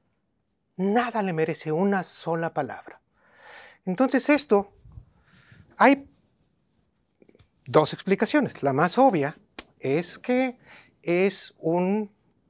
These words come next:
estadista construyendo su propia figura y diciendo,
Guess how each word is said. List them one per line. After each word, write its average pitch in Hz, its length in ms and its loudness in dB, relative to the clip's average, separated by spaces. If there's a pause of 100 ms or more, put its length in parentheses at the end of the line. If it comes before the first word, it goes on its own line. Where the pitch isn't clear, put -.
(480)
estadista 185 600 0
construyendo 160 480 -4
su 190 140 -4
propia 196 260 -2
figura 202 400 0
y 208 40 -2
diciendo, 170 460 -2